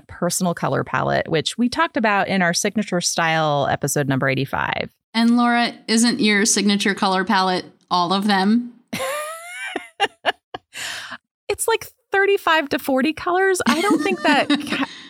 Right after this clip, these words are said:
Speaker 1: that's not all the colors, but
Speaker 2: Okay.
Speaker 1: it's, it's quite a few. Maybe I should narrow it down. Um,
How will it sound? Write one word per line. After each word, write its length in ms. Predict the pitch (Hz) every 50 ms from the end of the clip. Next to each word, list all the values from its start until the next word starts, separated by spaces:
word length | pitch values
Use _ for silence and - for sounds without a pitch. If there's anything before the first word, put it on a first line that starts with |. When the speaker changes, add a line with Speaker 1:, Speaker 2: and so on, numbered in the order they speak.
| - -
Speaker 1:
that's 260 | 330 302 - - 311
not 220 | 320 294 214 - _ _ -
all 460 | 175 175 180 180 185 202 220 262 294
the 140 | 302 339 349
colors, 800 | - 359 370 381 392 392 392 392 392 392 403 403 - - - - _ _
but 200 | - 214 - 233
Speaker 2:
Okay. 400 | 233 - - 175 214 185 165 165
Speaker 1:
it's, 220 | 165 - - - _ _ _ -
it's 180 | - 196 - -
quite 240 | - - 160 - -
a 60 | -
few. 260 | - - - - - - - _ _ _ _ _ - - - -
Maybe 380 | 302 277 233 220 214 247 214 170
I 80 | 175 196
should 220 | 190 202 175 -
narrow 220 | 294 143 69 -
it 100 | - -
down. 340 | - - - - - 285 277 - _ _ _ - - - _ _ -
Um, 380 | 214 202 185 180 175 175 -